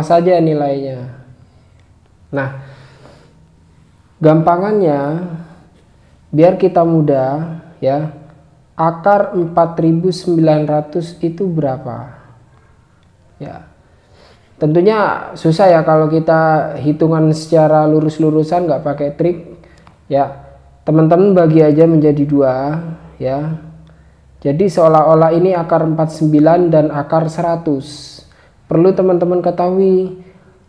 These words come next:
akar emp-, eh, empat sembilan itu berapa? Jadi, berapa kali bela-, berapa agar hasilnya empat puluh sembilan? Ya, ini adalah perkalian, ya, tujuh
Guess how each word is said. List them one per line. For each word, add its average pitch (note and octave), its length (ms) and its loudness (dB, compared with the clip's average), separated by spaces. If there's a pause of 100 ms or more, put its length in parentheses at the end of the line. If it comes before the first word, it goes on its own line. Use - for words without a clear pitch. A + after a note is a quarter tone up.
akar F3 320 0
emp-, F3 240 0
eh, D#3+ 480 2
empat E3 240 -2
sembilan D#3 480 2
itu F3+ 160 0
berapa? D3 560 -2
Jadi, D#3 240 2
berapa F#3 400 0
kali F3+ 160 0
bela-, D3+ 320 0
berapa D#3 960 -2
agar D#3 560 -2
hasilnya D#3+ 400 -2
empat D#3 160 -6
puluh D3 240 -2
sembilan? C3+ 560 -4 (480)
Ya, D3 320 2 (960)
ini F3+ 240 2
adalah D#3+ 400 2
perkalian, D#3+ 880 0 (800)
ya, E3+ 320 -6 (880)
tujuh F3+ 720 2